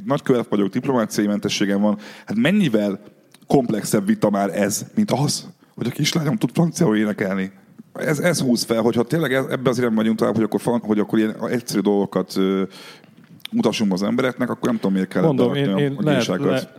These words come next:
Speaker 2: lehet, hogy ez az egész egy alapozás ezzel a kockázat kerüléssel együtt, és hogyha ez bejön, akkor majd lehet, hogy a második részben ott lesz a bábjátékos, meg a
Speaker 1: De én most Fegára nézek egy picit, hogy, ö,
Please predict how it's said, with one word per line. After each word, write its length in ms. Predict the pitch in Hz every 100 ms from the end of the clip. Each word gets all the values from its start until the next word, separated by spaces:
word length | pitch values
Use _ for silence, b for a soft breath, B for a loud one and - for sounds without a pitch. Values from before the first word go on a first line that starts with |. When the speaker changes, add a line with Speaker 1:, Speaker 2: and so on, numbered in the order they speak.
| -
Speaker 2:
lehet, 260 | 127 107
hogy 160 | - 104
ez 100 | 101
az 120 | 101
egész 300 | 104 104 98
egy 140 | 95
alapozás 560 | 101 92 98 95 95 -
ezzel 260 | 98 101 95
a 200 | 95 98
kockázat 720 | - 101 - 98 98 95 - 180
kerüléssel 600 | 110 110 110 107 - 110
együtt, 340 | 131 131 131
és 140 | 117 -
hogyha 220 | 107 -
ez 120 | 98
bejön, 320 | 98 127 127
akkor 280 | 113 - 110
majd 280 | 101 101 95
lehet, 260 | 98 95 -
hogy 100 | 95
a 60 |
második 420 | 95 95 101 95
részben 360 | - 92 95 95 B B B B _ -
ott 180 | 101 -
lesz 180 | 95
a 40 | 101
bábjátékos, 840 | 98 98 98 95 - 95 101 -
meg 160 | 98 95
a 140 | 95 - _
Speaker 1:
De 380 | - 113 117 120
én 100 | -
most 200 | 120 -
Fegára 420 | 104 147 123 110
nézek 240 | 104 101 98
egy 80 | 101
picit, 320 | 101 - 101
hogy, 180 | 107 101
ö, 260 | 101 104